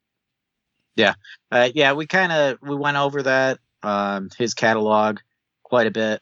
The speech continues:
Uh, good, good writer. I think he, he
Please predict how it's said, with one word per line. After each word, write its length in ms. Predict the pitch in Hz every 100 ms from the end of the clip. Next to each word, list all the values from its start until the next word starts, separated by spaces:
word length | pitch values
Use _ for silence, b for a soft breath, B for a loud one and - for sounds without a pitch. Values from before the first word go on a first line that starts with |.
| _
Uh, 480 | 95 95 92 92 95 - _ _ _ _ _
good, 360 | 135 135 135 - _ -
good 180 | 131 131
writer. 540 | 127 120 120 120 113 -
I 240 | 101 98 98
think 200 | 113 -
he, 420 | 113 107 104 -
he 280 | 107 113